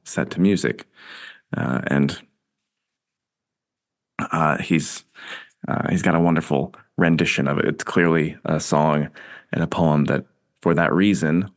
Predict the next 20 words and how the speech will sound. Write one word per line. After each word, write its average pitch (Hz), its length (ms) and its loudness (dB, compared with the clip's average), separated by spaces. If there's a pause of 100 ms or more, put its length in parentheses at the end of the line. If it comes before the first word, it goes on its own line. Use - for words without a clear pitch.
holds 82 260 0
a 80 60 -2
special - 300 -4
place 80 300 -2
in - 120 -6
his - 140 -6
heart, - 280 -2
and - 80 -6
it 80 60 -8
comes - 240 -2
through 90 300 0 (580)
in 90 140 2
the 71 80 0
performance. - 680 -2 (320)
Uh, 98 60 -2
so 104 120 0
this 113 200 2
is 113 80 0
definitely 104 320 2
one, 90 400 2